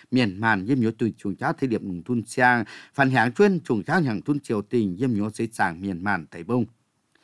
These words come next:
Ngũ tỏi thăm mong bài phía. Tiểu cháu mi bí Vĩnh Kiên xía, Tháo Yên Thế, yếm nhớ này, yếm tiểu khôn,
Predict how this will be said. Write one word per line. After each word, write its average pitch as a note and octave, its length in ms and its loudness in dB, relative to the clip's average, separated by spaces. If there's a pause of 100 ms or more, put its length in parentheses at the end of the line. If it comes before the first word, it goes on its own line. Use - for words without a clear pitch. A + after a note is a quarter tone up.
(240)
Ngũ B2 100 0
tỏi F2+ 280 0
thăm C3 220 0
mong A2 120 0
bài G2+ 120 0
phía. C#3 260 2 (1400)
Tiểu D#3 160 4
cháu D#3+ 160 6
mi D3 200 4
bí A2+ 160 6
Vĩnh C3+ 240 0
Kiên C3+ 320 4
xía, A#2+ 380 2 (580)
Tháo A2 300 4
Yên C3 160 2
Thế, A#2 300 4 (200)
yếm C#3 200 4
nhớ A2+ 200 2
này, E2+ 300 -2
yếm C3+ 340 4
tiểu A#2 260 2
khôn, D3 360 4